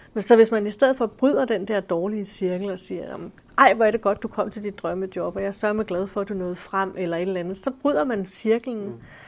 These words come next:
Speaker 1: og så kan man pludselig få noget positivt ud af det.
Speaker 2: Hvad tænker du, hvis du skulle sætte nogle få ord, Vibeke, på? Hvad, hvad tænker du, jeg kan lære af, af din historie, altså også med ulykken og det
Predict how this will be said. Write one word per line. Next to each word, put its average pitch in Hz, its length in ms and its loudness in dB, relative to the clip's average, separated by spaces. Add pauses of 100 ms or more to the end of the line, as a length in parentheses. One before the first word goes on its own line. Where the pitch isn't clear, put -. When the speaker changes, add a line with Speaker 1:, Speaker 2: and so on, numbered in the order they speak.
(280)
Speaker 1:
og 240 80 0
så 247 120 2
kan 262 120 0
man 190 120 0
pludselig 226 320 -4
få 220 80 -2
noget 185 160 0
positivt 202 600 -6
ud 185 100 2
af 170 180 -2
det. 196 120 -8 (2000)
Speaker 2:
Hvad 131 160 0
tænker 139 220 4
du, 120 100 6
hvis 123 140 4
du 120 80 -2
skulle 110 160 -4
sætte 120 180 2
nogle 110 120 -2
få - 160 2
ord, 120 320 4 (220)
Vibeke, 110 300 -8
på? - 160 -6
Hvad, 117 160 0
hvad 123 120 2
tænker 123 260 -4
du, 113 80 -2
jeg 107 180 0
kan 113 140 -6
lære 107 280 -2
af, 95 180 -4 (200)
af 107 100 -10
din 107 160 -8
historie, 107 440 -2 (140)
altså 98 160 -6
også 98 220 -4
med 98 80 -8
ulykken 95 380 -4
og 98 120 -12
det 92 180 -6